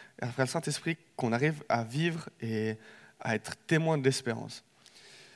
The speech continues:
Puis moi, au début, je me suis dit, mais, euh, en fait, ça paraît assez, euh, pas logique, mais je me dis, euh, esprit, espérance, euh, c'est un peu les mêmes lettres et tout, euh,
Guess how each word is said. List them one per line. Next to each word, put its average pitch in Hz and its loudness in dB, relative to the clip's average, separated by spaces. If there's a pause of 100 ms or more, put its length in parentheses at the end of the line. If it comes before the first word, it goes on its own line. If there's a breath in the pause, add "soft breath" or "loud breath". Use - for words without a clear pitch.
(120 loud breath)
Puis 143 -2
moi, 185 6
au - 6
début, 180 2
je 175 0
me 156 2
suis 143 -6
dit, 175 0
mais, 120 2
euh, 107 0 (1040)
en 139 -2
fait, - 2
ça - 0
paraît 117 -2
assez, 127 4
euh, 135 6 (160)
pas 120 6
logique, 165 4
mais 127 2
je 113 -2
me 127 2
dis, 139 2
euh, 120 6 (480 loud breath)
esprit, 175 2
espérance, 151 4
euh, 113 4
c'est 113 -4
un 117 -2
peu 131 2
les 127 6
mêmes 147 6
lettres 147 6
et 120 2
tout, 151 -2
euh, 113 0